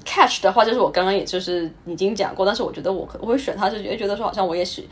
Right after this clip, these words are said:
有时候也需要人家接住，然后但是有，又有一些惊喜的感觉在这个里面，或大家抛出来的一些东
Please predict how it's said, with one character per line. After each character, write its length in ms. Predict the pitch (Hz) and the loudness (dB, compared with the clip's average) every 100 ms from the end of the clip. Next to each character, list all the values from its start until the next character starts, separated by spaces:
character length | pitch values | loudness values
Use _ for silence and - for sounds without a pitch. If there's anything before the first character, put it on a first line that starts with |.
| - - | -20 -12
有 100 | - | -6
时 100 | - | 0
候 60 | 202 | 0
也 120 | 202 | 0
需 160 | - 196 | -4 2
要 80 | 214 | 2
人 100 | 165 | 2
家 60 | |
接 260 | 185 208 220 | -4 -4 -4
住， 220 | - 247 - | -4 -8 -6
然 100 | - | -6
后 140 | 214 | -2
但 120 | 190 | 0
是 260 | 202 - 180 | 0 -2 -2
有， 180 | 165 - - - | -2 -4 -8 -6
又 100 | - | 2
有 60 | 269 | 4
一 20 | |
些 80 | 196 | 4
惊 260 | 196 285 320 | 0 2 4
喜 180 | - - | 2 -2
的 100 | - | -6
感 160 | - - | -6 -6
觉 140 | - | -6
在 180 | - 156 | -2 -2
这 120 | 151 | -2
个 100 | 147 | -6
里 100 | - | -6
面， 120 | - - | -6 -6
或 40 | |
大 120 | - | -6
家 100 | 87 - | -6 -4
抛 180 | - - | -2 -2
出 140 | - | -4
来 60 | - | -8
的 80 | - | -8
一 20 | |
些 160 | - - | -10 -12
东 140 | - | -12